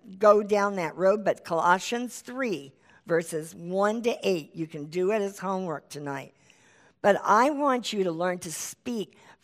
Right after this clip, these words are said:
faith, hope, and remove. When now you have an ungodly thought or an ungodly w-, anything that you start to wanna spew out of your mouth,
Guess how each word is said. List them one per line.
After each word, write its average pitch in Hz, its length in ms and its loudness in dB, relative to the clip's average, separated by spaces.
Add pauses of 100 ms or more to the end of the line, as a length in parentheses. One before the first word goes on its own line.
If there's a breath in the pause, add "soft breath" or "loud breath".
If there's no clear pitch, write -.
(200)
faith, 190 480 2
hope, 180 520 -4
and 156 240 -4
remove. 175 840 -4 (460 loud breath)
When 196 280 0
now 220 120 6
you 339 140 4
have 349 120 6
an - 120 2
ungodly 240 640 4
thought 233 480 4
or 160 180 4
an 156 120 0 (100)
ungodly 214 580 6
w-, 156 200 -8 (420 soft breath)
anything 254 600 0
that - 140 -12
you 254 120 -8
start 247 380 2
to 165 80 0
wanna 160 380 -2
spew 277 600 0
out 202 200 10
of 180 100 -8
your 233 180 -2
mouth, 196 460 0